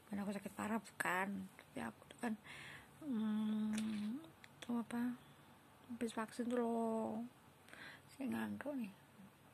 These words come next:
Lalu terganggu kan tidurnya. Maksud terganggu tuh,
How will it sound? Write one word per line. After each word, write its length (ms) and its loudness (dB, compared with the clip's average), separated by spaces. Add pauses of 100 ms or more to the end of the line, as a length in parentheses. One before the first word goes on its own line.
(180)
Lalu 400 -2 (240)
terganggu 400 0
kan 160 2
tidurnya. 560 2 (960)
Maksud 240 4
terganggu 320 6
tuh, 160 4